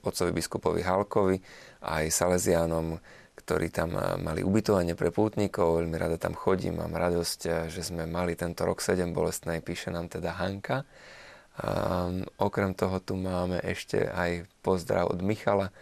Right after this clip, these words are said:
ktorý vraví, že ďakuje za to, že Šaštín ako si ožil aj pre mladých. Tak dúfame, že to bude pokračovať. Ako ste aj vy spomenuli, že to má pred sebou teda perspektívu. A,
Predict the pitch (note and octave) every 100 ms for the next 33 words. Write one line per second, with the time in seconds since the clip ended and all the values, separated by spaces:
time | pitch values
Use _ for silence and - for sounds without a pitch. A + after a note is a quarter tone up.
0 | - - - - - F2+ F2 F2 F2+ E2+
1 | F2+ F2+ F2+ F2+ - F#2+ E2 E2 F2 F2
2 | E2+ A2 - - F#2 F#2 F#2+ F#2 - G2
3 | F#2 F2+ - F#2+ - F#2 F#2 F#2+ F#2 E2
4 | F#2+ - - - - - - - - F2+
5 | F2+ F2+ - E2+ E2+ - F#2+ F#2 - G2+
6 | G2+ A2 - - - - - - F2+ -
7 | F#2 F#2 - F2+ F2 F2+ F2+ F2+ F2+ E2
8 | F2 E2+ - - - F#2 F#2+ - F#2+ -
9 | F#2+ F#2 F#2+ F#2+ - - - - - F2+
10 | - F#2 - G#2 G2 - G#2+ G#2+ C#3 -
11 | - - - F#2